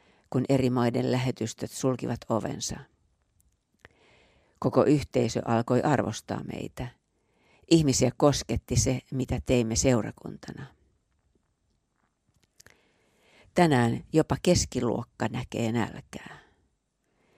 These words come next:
Pastori Avad Ababdehin mukaan Syyrian tilanne on aikaisempaa huonompi, koska maan talous on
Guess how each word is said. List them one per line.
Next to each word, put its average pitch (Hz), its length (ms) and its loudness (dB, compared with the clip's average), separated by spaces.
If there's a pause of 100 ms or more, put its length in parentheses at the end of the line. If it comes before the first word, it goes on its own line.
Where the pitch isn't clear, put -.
(480)
Pastori 123 580 0 (600)
Avad 123 220 4 (360)
Ababdehin 123 720 -2
mukaan 123 560 -2
Syyrian 131 540 0
tilanne 120 440 0
on 127 100 0
aikaisempaa 120 800 0
huonompi, 123 680 0 (560)
koska 135 320 0
maan 135 280 2
talous 120 380 2
on 135 220 -2